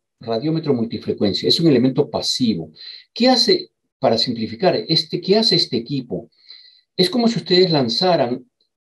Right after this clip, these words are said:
sondas meteorológicas. Simplemente que en lugar de lanzar la sonda meteorológica, lo hace utilizando una gama de frecuencias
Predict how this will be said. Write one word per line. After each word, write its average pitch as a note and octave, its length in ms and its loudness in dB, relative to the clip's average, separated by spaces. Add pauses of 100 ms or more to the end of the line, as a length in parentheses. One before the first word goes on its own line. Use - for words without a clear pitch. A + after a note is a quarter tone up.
(320)
sondas C#3 520 0
meteorológicas. G#2 880 -8 (400)
Simplemente D3+ 760 -2
que B2+ 80 -2
en A2+ 80 2
lugar C3 180 2
de D#3 80 2
lanzar C#3 300 0
la C3 80 0
sonda C3 240 -4
meteorológica, A#2 840 -2 (440)
lo B2+ 240 2
hace G3 280 4
utilizando E3 540 0
una E3 200 0
gama D#3+ 260 0
de D3 120 -2
frecuencias A#2+ 840 -2